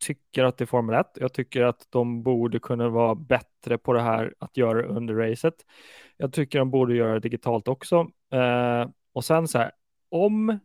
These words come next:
vi får förare som fortsätter att bryta track limits, sätt ett högre straff. För då kommer de ju sluta med det. <laughs> Det är, eh, eh, uppenbarligen räcker ju inte straffet med tio sekunder. Det, ja, men dubbla det då. Sätt tjugo sekunder som måste,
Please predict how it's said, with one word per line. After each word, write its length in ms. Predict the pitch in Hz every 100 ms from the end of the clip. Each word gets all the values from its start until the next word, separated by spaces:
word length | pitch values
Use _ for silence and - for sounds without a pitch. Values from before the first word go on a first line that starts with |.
| _ _ -
vi 280 | 135 147 131
får 320 | - 120 117
förare 340 | - 120 113
som 140 | - 110
fortsätter 460 | 151 - 104 120
att 60 | 120
bryta 260 | 123 -
track 300 | - 156 -
limits, 280 | - - - _
sätt 440 | - - 131 _ -
ett 100 | 135
högre 340 | 127 110 117
straff. 300 | - 180 185 - _ -
För 60 | 127
då 80 | 151
kommer 220 | 214 180
de 160 | 135
ju 80 | 110
sluta 420 | - 120 104 180
med 100 | 139 135
det. 80 | - - 151
<laughs> 200 | - 160 - 214 - - -
Det 100 | -
är, 180 | 139 131 - _ -
eh, 320 | 135 135 -
eh, 80 | 135 _ -
uppenbarligen 600 | 165 - 127 170 208 202
räcker 320 | 131 165 - 214
ju 40 |
inte 160 | 143 120
straffet 420 | - - 120 -
med 160 | 107
tio 220 | - 113 110
sekunder. 380 | 117 156 123 120
Det, 180 | 120 135 139 - 226 226 -
ja, 100 | -
men 160 | 165
dubbla 320 | 160 131 139
det 160 | 214 117
då. 120 | 127 _ _ _ _ -
Sätt 160 | 175
tjugo 260 | - 170 143
sekunder 320 | 139 147 135
som 160 | 131 127
måste, 800 | 135 131 - - - 120 113